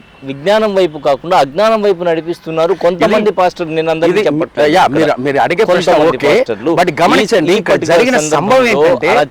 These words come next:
Speaker 1: చేసి ఉంటే బాగుండేది కదా, బాగుండేది కదా అని అడుగుతున్నాను. బాగుండేదా కాదా?
Speaker 2: బాగుండేది అని అంటే, మీరు, మీరు అడిగిన సం-, ప్రశ్నకు చెబుతున్నాను. అక్కడ జరిగిన సంభవాన్ని మీరు ఒకవేళ డైరెక్ట్గా మీరు విన్నారో లేదో నాకు తెలీదు,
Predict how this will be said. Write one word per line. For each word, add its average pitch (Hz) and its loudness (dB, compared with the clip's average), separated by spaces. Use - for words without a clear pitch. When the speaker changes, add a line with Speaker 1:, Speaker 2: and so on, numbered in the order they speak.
Speaker 1:
చేసి 175 0
ఉంటే 160 -2
బాగుండేది 165 0
కదా, 127 -2
బాగుండేది 165 2
కదా 147 2
అని 160 0
అడుగుతున్నాను. 123 -4
బాగుండేదా 165 2
కాదా? 107 0
Speaker 2:
బాగుండేది 233 4
అని 175 2
అంటే, 160 0
మీరు, 147 -2
మీరు 147 0
అడిగిన 180 0
సం-, 131 -2
ప్రశ్నకు 151 -4
చెబుతున్నాను. 131 -4
అక్కడ 143 -4
జరిగిన 202 -2
సంభవాన్ని 170 0
మీరు 160 -2
ఒకవేళ 156 -2
డైరెక్ట్గా 170 -2
మీరు 165 -2
విన్నారో 170 0
లేదో 147 0
నాకు 131 -6
తెలీదు, 156 0